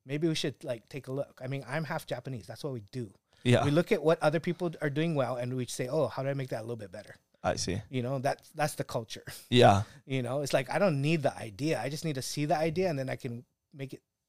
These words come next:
Speaker 1: two steps better by figuring out, like, what's going wrong 'cause I wasn't the first to implement it.
Speaker 2: Yeah.
Speaker 1: That's, like, Japanese style.
Speaker 2: Okay.
Speaker 1: Right? I'm just g-, that's how I'll get better faster is I don't have to do all the legwork.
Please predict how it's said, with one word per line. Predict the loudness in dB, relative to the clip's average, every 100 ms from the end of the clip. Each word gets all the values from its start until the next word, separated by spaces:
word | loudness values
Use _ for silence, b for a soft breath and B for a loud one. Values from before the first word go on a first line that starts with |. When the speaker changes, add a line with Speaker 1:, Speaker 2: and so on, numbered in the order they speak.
| _ -20
Speaker 1:
two | -20
steps | -8 -6 -6
better | -6 -4 -4 -8 b b b -10
by |
figuring | -6 -2 0 -2
out, | -4
like, | -8 -8
what's | -8 -8
going | -10 -10
wrong | -10 -10
'cause | -10 -8
I |
wasn't | -8 -8 -10
the | -16
first | -20 -16 -16 -16 _ _
to | -16
implement | -14 -14 -18 -16
it. | -18 _ _
Speaker 2:
Yeah. | 2 4 4 4
Speaker 1:
That's, | 2 4 2
like, | 0 -4 -16
Japanese | -14 -12 -12 -14
style. | -18 _ -2 -2
Speaker 2:
Okay. | 0 0 0 -4 -14 _ _ _ _ -8
Speaker 1:
Right? | -6 -6 -8
I'm | -6 -4
just | -4 -4
g-, |
that's | -2 0 2
how |
I'll | 0
get | 0 -6 -6
better | -10 -6
faster | -4 -4 -4
is | -6
I | -4
don't | -4 -4
have | -6
to | -4
do | -4
all | -6 -4
the | -2
legwork. | -2 -4 -12